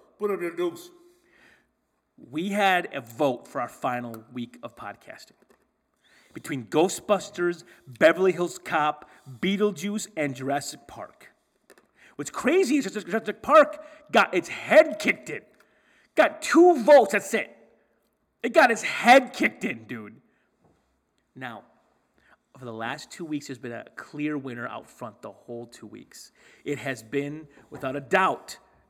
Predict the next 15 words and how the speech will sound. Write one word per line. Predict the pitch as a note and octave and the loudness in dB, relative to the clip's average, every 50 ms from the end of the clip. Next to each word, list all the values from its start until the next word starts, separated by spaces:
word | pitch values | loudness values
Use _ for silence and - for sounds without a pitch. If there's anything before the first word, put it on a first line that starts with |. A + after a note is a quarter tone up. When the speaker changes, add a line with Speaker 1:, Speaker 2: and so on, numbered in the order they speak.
| _ C3 | _ -12
Speaker 2:
Ghostbusters | A2+ F3 A3 A3+ - - - - C3 B2 - - - B2+ A2+ - | -8 -6 -6 -6 -6 -8 -8 -6 -6 -6 -6 -8 -14 -14 -14 -14
for | - - A2+ | -16 -20 -20
two | - - - D3 | -20 -16 -10 -8
weeks | C3+ C3 B2+ - - | -6 -6 -6 -6 -8
solid. | - A#2 F#2+ F#2+ F#2+ - _ _ _ _ _ _ _ _ - - - - - - - - | -14 -14 -14 -16 -18 -20 _ _ _ _ _ _ _ _ -20 -20 -20 -20 -20 -18 -14 -12
It | D3+ B2+ | -10 -10
had | C3+ B2+ B2 | -10 -10 -12
the | A2+ | -10
most | A#2+ B2 C3+ C#3+ F3 F#3+ - - | -8 -4 -2 0 0 0 -2 -4
votes. | C#3 B2 F3 F3 F3+ F#3 F#3 F#3 - - - | -8 0 2 4 6 6 6 4 2 -8 -10
It | - C#3+ | -8 -8
was | B2 B2 A2+ A2+ | -8 -8 -10 -10
ahead | - - D3+ D#3+ | -8 -4 -2 -2
of | F3 F3 | -2 -2
everybody. | E3+ E3+ D#3+ C3+ E3 E3 E3 D#3+ D#3+ E3 D#3+ | -2 -4 -4 -2 0 -2 -2 -2 -4 -8 -12